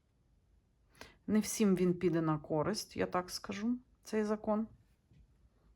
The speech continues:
Навіть дуже м-, м-, малій, е, кількості людей піде він на користь.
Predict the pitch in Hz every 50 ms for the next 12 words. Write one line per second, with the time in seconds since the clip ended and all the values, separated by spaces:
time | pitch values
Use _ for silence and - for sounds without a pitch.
0 | _ _ - - 180 - - _ - 180 185 185 185 190 185 190 175 170 170 196
1 | 202 190 - 202 190 190 180 170 - 190 170 190 190 185 175 - - - - -
2 | - - - - - - 220 226 247 262 262 262 247 202 165 151 - - - _
3 | _ _ _ _ _ _ _ - - 175 175 170 170 170 170 170 - - 226 185
4 | 175 - 175 170 - - - 175 175 180 180 180 247 294 294 285 - 196 180 208
5 | 196 202 196 190 180 175 - - 151 - 147 - - - - -